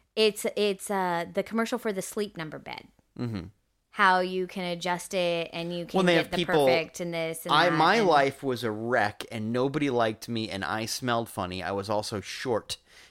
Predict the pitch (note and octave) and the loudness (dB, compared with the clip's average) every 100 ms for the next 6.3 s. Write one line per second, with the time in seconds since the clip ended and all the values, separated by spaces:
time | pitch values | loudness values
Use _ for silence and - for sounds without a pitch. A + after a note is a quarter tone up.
0 | - A#2 - B2 G2+ G#2+ - C3 C3+ C#3+ | -8 -6 -2 0 2 0 -2 0 2 0
1 | D#3+ D#3 - _ - G#2+ G#2 G2+ - - | -2 -6 -12 _ -8 -2 0 -2 -4 -4
2 | C#3+ D#3+ - C#3+ B2 A2+ - - - F#3 | -4 -6 -8 -4 -2 -2 -4 -8 -6 -4
3 | D3+ - B2+ B2+ B2+ B2+ D3+ F3+ D#3 C#3 | -4 -6 -4 -2 2 4 4 2 0 -2
4 | - A2+ C3+ C3 A#2 B2 A#2+ C3 B2 A#2+ | 0 -2 0 -2 2 2 2 0 0 0
5 | B2+ B2+ B2+ A#2 G2+ G#2+ G#2+ A2+ A2 G#2+ | -2 -2 -4 -6 -2 0 2 0 -4 -6
6 | E2 D#2 | -8 -12